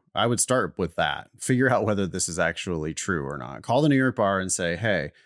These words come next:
I'm thinking of this particular online J D, I, but I want the ability to sit the New York Bar. Is this gonna do it? No? Why? Oh, really? Do you think that'll ever change in the future?"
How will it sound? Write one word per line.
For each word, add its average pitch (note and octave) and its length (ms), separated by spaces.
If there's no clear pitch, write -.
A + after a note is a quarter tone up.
I'm G2+ 80
thinking C3 380
of F#2+ 220
this B2+ 280
particular A2+ 800
online G2+ 800
J G2 220
D, F2 440
I, E2+ 260
but E2+ 220
I E2 120
want F2 440
the G2+ 100
ability F2+ 440
to F2 80
sit - 260
the F#2+ 80
New F2+ 100
York F2 380
Bar. D#2+ 480
Is F2+ 140
this G2 160
gonna G#2 200
do F2+ 240
it? F2+ 240
No? A2 460
Why? F#2 640
Oh, A2 380
really? A2 340
Do G2 80
you G2 80
think G#2 160
that'll G2+ 220
ever G2 140
change G2+ 280
in G#2+ 60
the G#2+ 80
future?" A2 520